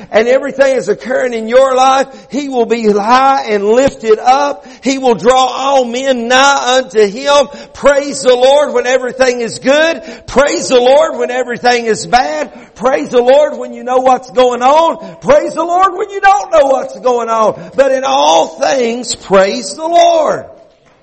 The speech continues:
And fourthly, we must trust His direction.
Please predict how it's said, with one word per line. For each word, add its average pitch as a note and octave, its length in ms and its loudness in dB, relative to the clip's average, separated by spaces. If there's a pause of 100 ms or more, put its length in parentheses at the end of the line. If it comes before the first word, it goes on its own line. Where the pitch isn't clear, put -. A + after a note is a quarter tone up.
(2500)
And A2 120 -20
fourthly, A3 540 0 (1300)
we C4+ 140 -6
must A#3+ 360 -8
trust F3+ 340 -4
His F#3+ 240 -8
direction. F#3 640 -2